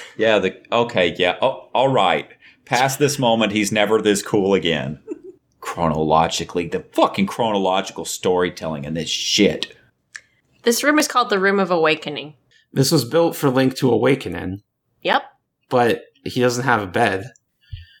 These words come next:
Speaker 1: Yeah, they really didn't. And they only gave him pants. They didn't, didn't give him a shirt this time.
Speaker 2: No, that's just his drawers.
Speaker 1: No, there's a chest with, with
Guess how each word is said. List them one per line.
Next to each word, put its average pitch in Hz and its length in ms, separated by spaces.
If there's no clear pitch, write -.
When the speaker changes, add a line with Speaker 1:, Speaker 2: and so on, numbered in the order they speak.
Speaker 1:
Yeah, 190 460
they 180 160
really 247 380
didn't. 170 480
And 190 160
they 208 120
only 285 180
gave 196 220
him 185 120
pants. 180 440
They 190 100
didn't, 170 280
didn't 185 200
give 180 140
him 170 100
a 156 60
shirt 156 320
this 165 140
time. 175 420
Speaker 2:
No, 135 140
that's 139 180
just 269 160
his 123 180
drawers. 107 760
Speaker 1:
No, 202 160
there's 196 180
a 196 40
chest 185 440
with, 165 340
with 160 220